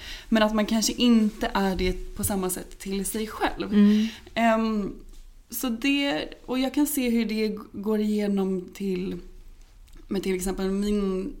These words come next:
Speaker 1: min, ehm, ja, men mina f-, eh, farmor och farfar och mormor och morfar och hur, hur de har haft, ehm, sin relation till pengar. Och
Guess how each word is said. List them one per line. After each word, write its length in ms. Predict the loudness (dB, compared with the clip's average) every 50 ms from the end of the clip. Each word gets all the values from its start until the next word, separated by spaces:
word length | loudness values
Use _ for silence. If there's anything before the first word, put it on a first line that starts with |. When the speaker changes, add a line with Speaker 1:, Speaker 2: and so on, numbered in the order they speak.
| -14 -8
Speaker 1:
min, 480 | -6 -4 -2 -2 -2 -2 -2 0 0 0
ehm, 560 | -2 -2 -4 -4 -4 -4 -4 -4 -4 -4 -4 -2
ja, 60 | -2
men 160 | 0 0 0
mina 180 | 0 0 0 -2
f-, 260 | -2 -6 -12 -16 -18 -14 -10
eh, 200 | -8 -8 -8 -8
farmor 460 | -6 -4 -4 -2 -2 -2 -2 -2 -4
och 80 | -4 -4
farfar 420 | -4 -4 -4 -4 -6 -8 -8 -8
och 240 | -6 -6 -6 -4 -4
mormor 320 | -2 -2 -2 -2 -2 -2
och 60 | -2 -2
morfar 460 | -2 -4 -6 -4 -2 0 0 0 0
och 200 | -2 -4 -6 -4
hur, 340 | -2 0 0 0 0 -2 -4 -6 -6 -6 -6 -8 -8 -6 -4
hur 60 | -2
de 280 | 0 2 2 2 2 2
har 80 | 0
haft, 500 | 0 -2 -4 -6 -10 -12 -14 -14 -12 -10
ehm, 540 | -8 -8 -6 -8 -8 -6 -6 -8 -8 -8 -8 -6 -6
sin 240 | -4 0 2 4 4
relation 500 | 4 4 4 0 -2 -2 -2 0 0 0
till 120 | 0 -2
pengar. 440 | -4 -4 -6 -6 -4 -4 -6 -6 -8 -8 -12 -14 -12 -14 -14 -16 -18 -20 -8 -4
Och 320 | -2 -2 -2 -4 -8 -12